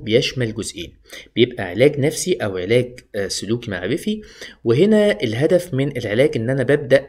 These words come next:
أخلي الشخص أواجهه بال-، إيه الأفكار اللي بتدور في دماغه تجاه الحاجة دي، وأبدأ أعمل نوع من أنواع التعرض بشكل تدريجي للحاجة ديت،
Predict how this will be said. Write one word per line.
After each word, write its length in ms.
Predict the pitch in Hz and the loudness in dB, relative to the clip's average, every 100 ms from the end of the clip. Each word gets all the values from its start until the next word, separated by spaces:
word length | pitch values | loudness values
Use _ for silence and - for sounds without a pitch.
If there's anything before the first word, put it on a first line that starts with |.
| - | -6
أخلي 520 | - 127 131 135 - - | -2 -2 -2 -4 -8 -10
الشخص 460 | - 120 - - | -6 -4 -4 -6
أواجهه 640 | - 101 131 - 92 - - - - _ | -4 4 4 4 -8 -10 -18 -20 -20 _
بال-، 760 | - 104 104 104 - 92 90 - | -6 -2 0 -2 -6 -8 -10 -12
إيه 280 | - 120 139 | -2 0 2
الأفكار 420 | - - - 120 | 0 -2 2 4
اللي 120 | 107 | 2
بتدور 260 | - - 113 | -4 -6 -6
في 140 | - | -6
دماغه 320 | - 107 110 | -4 -2 -2
تجاه 240 | 104 - 107 | -2 -2 -4
الحاجة 340 | - 117 113 | -2 0 0
دي، 220 | 117 208 - - - 147 | 0 -4 -10 -20 0 4
وأبدأ 300 | 170 - 160 | 4 4 -4
أعمل 300 | 156 135 117 | -2 -4 -2
نوع 160 | 147 | -2
من 120 | 131 | -4
أنواع 560 | - 104 104 123 127 - | -4 -6 -2 -2 -2 -6
التعرض 680 | 110 - 95 110 135 131 131 | -14 -8 -2 -2 0 -4 -4
بشكل 440 | 98 - 127 107 90 | -6 -4 -4 -4 0
تدريجي 640 | 113 104 110 123 120 123 - _ 107 | 2 2 -4 -4 -6 -8 -16 _ -10
للحاجة 480 | 87 - 117 113 | -8 2 2 4
ديت، 400 | 101 131 170 - | 0 2 0 -2